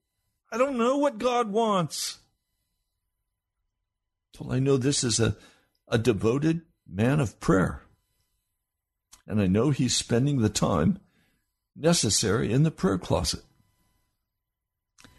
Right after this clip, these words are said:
But I also see that what's happening in his life is what's happening in my life. I'm getting carved down. I'm on the lathe of God.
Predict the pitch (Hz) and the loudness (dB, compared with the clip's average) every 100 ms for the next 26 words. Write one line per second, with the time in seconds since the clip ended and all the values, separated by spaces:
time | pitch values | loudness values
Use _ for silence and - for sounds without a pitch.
0 | - _ - 127 107 147 220 294 269 - | -20 _ -8 -2 0 2 0 2 0 2
1 | 104 90 170 - _ _ _ _ _ _ | 2 2 0 -6 _ _ _ _ _ _
2 | _ _ _ _ _ _ _ _ _ _ | _ _ _ _ _ _ _ _ _ _
3 | _ - - - _ - 127 131 - 139 | _ -20 -20 -20 _ -10 -2 -2 0 -2
4 | - 147 123 101 104 165 - 85 110 143 | 0 0 2 0 2 0 2 0 0 0
5 | 120 123 - 151 - 160 151 135 139 156 | 0 -2 0 0 0 -2 0 0 0 0
6 | 156 143 131 - _ _ _ _ _ _ | 2 2 0 -6 _ _ _ _ _ _
7 | - 151 170 160 139 - 175 175 139 170 | -6 2 2 2 -2 -4 0 0 -2 -2
8 | 175 143 101 - _ _ _ _ _ _ | 0 0 -2 -6 _ _ _ _ _ _
9 | _ _ _ _ _ _ _ - - - | _ _ _ _ _ _ _ -20 -20 -20
10 | - - - 156 120 170 165 160 175 180 | -20 -14 -4 -4 0 2 2 2 2 0
11 | 156 147 131 135 170 160 120 | 0 -2 -2 -2 0 0 -2